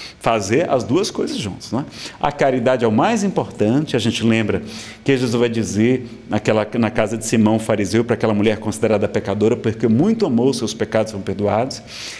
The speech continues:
Tá lá na primeira epístola de Pedro quatro oito, meus amigos, amai intensamente, porque a caridade cobre uma multidão de pecados. O estudo, né? Conhecereis a verdade, a verdade vos libertará.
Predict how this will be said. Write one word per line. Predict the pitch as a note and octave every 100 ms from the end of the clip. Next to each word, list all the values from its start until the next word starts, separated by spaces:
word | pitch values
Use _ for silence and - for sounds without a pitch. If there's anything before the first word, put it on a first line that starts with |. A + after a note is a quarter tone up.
| -
Tá | C#3
lá | C3
na | C#3
primeira | - C3 D3 D3
epístola | D3 C#3+ C3
de | B2
Pedro | - C3 C3
quatro | B2+ A#2+ A#2 G#2+
oito, | A#2 C3 B2+
meus | B2 A#2+
amigos, | A#2+ G#2 A2+ D3 C3+ A#2
amai | C#3 C3+ C3 E3 G3+
intensamente, | F#3+ F#3+ F#3+ G3+ E3 D3+ F#3+ G3
porque | G3+ C#3+
a | C3+
caridade | - B2+ A#2+ G#2+ A2 A2
cobre | - G#2 G2 G2 - - - - - -
uma | G2
multidão | F2 C3+ C#3 G#2+ G2
de | G2
pecados. | F#2+ - F#2 D#2+ - - - - - -
O | B2+
estudo, | C3 - - G#3+ A#3+ C3+
né? | A2+ - - - - - - - -
Conhecereis | A2 G#2+ A#2 B2 A2+
a |
verdade, | G#2 F2+ G#2+ A2 G2+
a |
verdade | G2 F#2 A2
vos | G#2 G2+
libertará. | G#2+ G2 - G2 A2